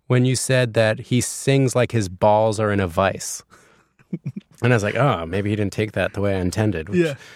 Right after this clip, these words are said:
Speaker 1: and I was like, "Oh, it's just a joke. Like, he's lost a little off the top, you know?" And then, uh, he wrote back again, like, uh, Targus Monk or whatever his name was.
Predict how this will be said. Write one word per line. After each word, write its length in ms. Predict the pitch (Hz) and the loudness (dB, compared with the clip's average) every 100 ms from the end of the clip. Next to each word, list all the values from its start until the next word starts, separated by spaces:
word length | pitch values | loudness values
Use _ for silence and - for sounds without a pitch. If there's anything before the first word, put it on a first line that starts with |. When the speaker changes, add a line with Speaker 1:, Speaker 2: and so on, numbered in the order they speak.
| - - | -18 -2
Speaker 1:
and 140 | 110 | 2
I 40 | |
was 100 | 117 | 2
like, 100 | 143 | 2
"Oh, 160 | 240 240 | 4 4
it's 100 | 175 | 4
just 120 | 147 | 0
a 60 | 151 | 0
joke. 320 | 117 131 131 | 4 4 4
Like, 140 | 127 113 | 0 0
he's 160 | 127 | 0
lost 260 | 123 117 - | 0 0 0
a 40 | |
little 140 | 120 117 | 0 2
off 180 | 110 - | 0 -2
the 60 | |
top, 400 | - 110 98 - | -4 0 0 0
you 60 | 107 | -2
know?" 260 | 98 113 - - - _ _ _ _ | -2 -4 -8 -16 -20 _ _ _ _
And 180 | 131 131 | 2 4
then, 160 | 135 127 | 4 2
uh, 380 | 120 113 107 - _ _ _ _ _ | 2 2 0 -4 _ _ _ _ _
he 160 | - 127 | -6 0
wrote 260 | 127 127 | 2 2
back 300 | - 123 120 | 2 0 0
again, 540 | 127 110 120 123 110 139 _ _ - _ _ _ _ _ - | -4 -2 0 0 -2 -8 _ _ -20 _ _ _ _ _ -12
like, 240 | 107 104 - - - - _ _ _ - | -6 -6 -8 -16 -20 -20 _ _ _ -8
uh, 340 | 98 87 85 87 _ | -4 -2 -2 -4 _
Targus 440 | - 104 101 101 104 | 0 2 2 0 0
Monk 340 | 95 98 104 | 0 -2 -2
or 80 | 113 | -2
whatever 260 | 101 101 | -2 -2
his 100 | 104 101 | -2 -2
name 180 | 104 | -2
was. 260 | 104 113 - | -2 -4 -8